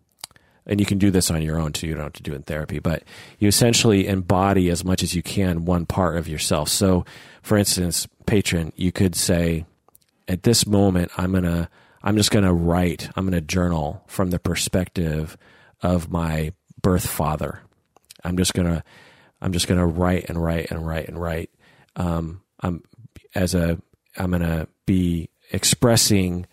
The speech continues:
my inner birth father," if that makes any sense. And then you just go around the room. "Now I'm gonna do my birth mother.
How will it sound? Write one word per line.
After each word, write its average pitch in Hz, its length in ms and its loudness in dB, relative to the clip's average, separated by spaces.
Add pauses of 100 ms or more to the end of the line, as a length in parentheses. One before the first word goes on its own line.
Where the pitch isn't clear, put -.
(260)
my 95 260 2
inner 95 580 2 (280)
birth 98 240 4
father," 78 500 -2
if - 80 -14
that 76 120 -4
makes 76 220 -8
any - 100 -10
sense. - 400 -12 (1500)
And 101 140 2
then 104 160 4
you 104 100 4
just 104 240 2
go 107 200 4
around 92 260 4
the 85 100 2
room. 90 240 4
"Now 101 160 2
I'm 107 80 2
gonna 95 180 4
do 92 200 2
my 87 160 0
birth 90 340 0
mother. 82 440 -4